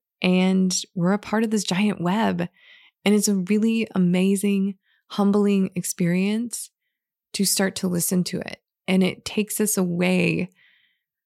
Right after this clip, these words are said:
from feeling like we have to control everything, that we have to know everything. And there's a calm to it. So I just challenge you this month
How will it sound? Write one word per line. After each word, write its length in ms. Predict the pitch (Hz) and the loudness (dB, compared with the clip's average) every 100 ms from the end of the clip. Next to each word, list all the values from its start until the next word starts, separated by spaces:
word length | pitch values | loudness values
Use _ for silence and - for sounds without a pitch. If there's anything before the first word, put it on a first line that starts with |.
| _ _ | _ _
from 160 | - 220 | -4 -2
feeling 300 | 277 277 277 | 2 4 4
like 140 | 262 | 4
we 120 | 233 233 | 4 2
have 100 | 214 | 2
to 80 | |
control 520 | - 208 - 190 185 - | 0 0 2 2 2 0
everything, 600 | 165 165 165 - - - - | -4 -4 -4 -8 -10 -12 -4
that 80 | |
we 120 | 175 185 | 0 2
have 280 | 185 190 | 2 -2
to 680 | - - 220 208 202 202 196 | -4 -2 0 2 2 0 0
know 560 | 180 175 190 214 247 233 | 2 4 4 4 2 0
everything. 720 | 170 165 170 147 - - 185 185 _ _ _ _ _ _ _ _ _ _ _ _ | -2 -4 -4 -6 -8 -10 -10 -14 _ _ _ _ _ _ _ _ _ _ _ _
And 140 | 208 220 | 2 4
there's 240 | 233 220 | 4 2
a 260 | 233 240 220 | 2 2 -2
calm 420 | - - 180 196 208 | -6 0 2 4 2
to 180 | - 62 | 0 -4
it. 180 | - - _ _ _ | -8 -14 _ _ _
So 440 | - - 202 185 185 - _ _ | -6 0 0 0 -2 -8 _ _
I 100 | 190 | -4
just 340 | 196 294 349 - | -2 -2 -4 -2
challenge 400 | 220 214 214 190 | 0 2 2 2
you 100 | 175 | 0
this 200 | 175 - | -2 -4
month 300 | 165 190 | -6 -6